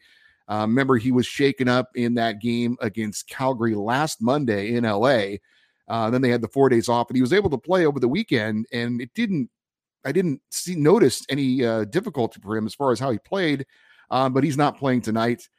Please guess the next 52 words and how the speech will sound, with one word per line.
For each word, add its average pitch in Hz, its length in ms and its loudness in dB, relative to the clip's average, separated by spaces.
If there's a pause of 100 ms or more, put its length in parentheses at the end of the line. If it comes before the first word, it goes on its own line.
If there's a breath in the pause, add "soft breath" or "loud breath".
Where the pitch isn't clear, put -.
(200)
Matter 120 180 2
of - 40 -8
fact, 123 260 -2
he 120 120 0
is 104 160 0
not 117 320 -2 (180)
on 117 320 0
the, 107 240 -2
uh, 98 100 -2
trip 135 300 0 (160)
for 113 140 -8
the 107 100 -2
L 107 140 0
A 104 100 -2
Kings 110 480 -6
to 98 140 -14
start, 151 520 0
at 160 140 -6
least. 165 300 -4
Now, 110 100 -2
he 113 100 0
could 131 380 -2
rejoin 131 480 0
them 160 320 0
in 143 160 -6
Edmonton, 151 640 -4 (420)
in 127 160 0
Vancouver, 131 640 2
in 127 100 2
Seattle 123 540 0
as 110 120 -2
the 117 60 -12
trip 135 240 -4
goes 117 220 2
on, 110 280 0
or 107 200 -2
he 113 140 0
may 110 180 0
just 107 220 -4
stay 117 180 0
home 107 400 -2 (440 soft breath)
and, 110 340 -4
uh, 104 240 0
rest 127 280 2
up 135 300 0
for 113 320 2
the 101 100 -4
stretch 117 360 -4
run 110 140 -2
of 101 60 -4
the 92 60 -16
playoffs, 120 640 -2